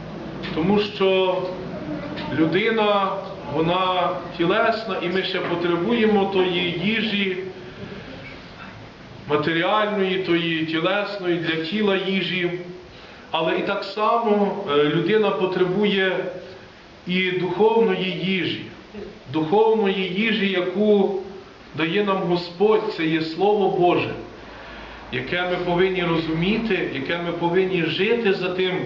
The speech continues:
Божим Словом, усвідомлювати і, е, розуміти, приймати його, напевно, близько до свого серця.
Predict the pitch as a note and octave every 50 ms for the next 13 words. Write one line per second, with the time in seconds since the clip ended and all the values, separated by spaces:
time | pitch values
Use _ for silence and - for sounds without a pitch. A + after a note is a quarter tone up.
0 | B2+ C3 - - - - - - - C3 D3+ F#3+ G3 F#3 F#3 F3 F3 E3+ - -
1 | - - E3+ G3+ A3 A3 A3 G#3 F#3+ F3 D#3+ - - - - - - - - -
2 | - - A4 A4+ A#4 A#4 A#4 A4+ A4 - G3+ F3 - G3+ A#3 - - - A3 G#3+
3 | G#3 G3+ G3+ F#3+ F#3+ F#3+ F#3 F3 E3+ E3 F3 E3 - - - - D#3+ E3 E3 E3+
4 | E3+ E3 E3 D#3+ E3 D#3 D3+ D3+ D3+ D3+ C#3+ C#3 C#3 C#3 C#3+ D3 D3 E3+ F3+ E3+
5 | - F#3 F#3 F#3 F#3+ A#3 B3 - F#3+ G#3 G3 - F#3 F#3 F#3+ F#3+ A3 A#3+ B3+ B3+
6 | B3+ A3 G#3+ G#3+ G#3+ G3+ G#3 A#3 A#3 A3+ A3+ A3+ A3 G#3+ A3+ A3+ - - - -
7 | - - - - - - - - - F#3+ F#3+ A3+ A#3+ B3+ B3 A#3 A#3 A3 G3 G#3+
8 | B3 C#4 C#4+ C#4 - - A#3+ A#3 F#3+ A3+ G#3+ - - F#3+ A#3 A#3+ A#3 A#3 A3+ A3+
9 | - - A3+ A#3 A3+ G#3 F3+ - - - - - -